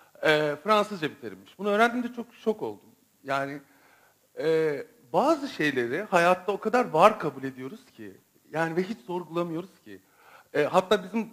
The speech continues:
kuşakta arada davul zurna da vardı. "En de tura", davul zurna bir, iki, üç şeklinde söylerdik. E, bugün inşallah size onu anlatmaya çalışacağım. Her şeyi sorgulamak, yani eğitim sistemi için söylüyorum. O kadar çok şeyi zaten var diye kabul ediyoruz ki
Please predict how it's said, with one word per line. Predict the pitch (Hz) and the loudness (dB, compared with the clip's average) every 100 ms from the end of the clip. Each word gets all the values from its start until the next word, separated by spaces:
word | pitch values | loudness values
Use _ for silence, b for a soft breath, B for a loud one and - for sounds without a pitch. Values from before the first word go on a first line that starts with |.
| - - | -18 -20
kuşakta | 180 190 - 165 | 0 0 2 0
arada | 170 202 175 | 2 2 2
davul | 170 180 | 0 -2
zurna | 170 170 | -4 -2
da | 151 | -2
vardı. | 110 101 107 101 | 0 -2 -4 -12
"En | 139 127 | -12 -14
de | |
tura", | 117 165 226 147 | -18 -14 -12 -8
davul | 147 196 | -6 -6
zurna | 127 117 101 | -10 -16 -16
bir, | |
iki, | 107 _ | -18 _
üç | 98 _ - | -20 _ -20
şeklinde | 110 _ 110 113 | -20 _ -18 -18
söylerdik. | 107 92 90 76 _ _ B B B B - | -18 -16 -14 -14 _ _ B B B B -4
E, | 156 165 156 - - _ - | 4 4 4 0 -12 _ -10
bugün | 233 277 247 - - | -6 -2 -4 -6 -12
inşallah | 185 170 160 147 | -10 0 2 2
size | 139 175 247 | -2 -2 -2
onu | 202 208 | 2 6
anlatmaya | 180 135 - 120 110 | 6 4 -2 -8 -10
çalışacağım. | - 107 - - 208 220 _ | -10 -12 -16 -12 -12 -12 _
Her | - 285 | 4 4
şeyi | 277 254 247 | 4 -4 -6
sorgulamak, | - 196 196 185 190 170 135 156 | 0 2 2 2 2 2 0 0
yani | 170 - | -2 0
eğitim | 165 185 - 311 | -4 -4 -4 -4
sistemi | 311 202 - 151 208 | -4 -10 -8 -6 -6
için | - 147 | -6 -10
söylüyorum. | - 117 120 135 | -10 -14 -12 -12
O | - | -10
kadar | 220 277 285 | 0 0 0
çok | - - | -8 -8
şeyi | 220 202 B B | -8 -8 B B
zaten | 208 262 254 196 160 | 4 4 4 0 2
var | 220 233 | 2 2
diye | 180 | -2
kabul | - 143 143 | -2 -4 -4
ediyoruz | 135 220 302 - | -6 -6 -8 -10
ki | - | -10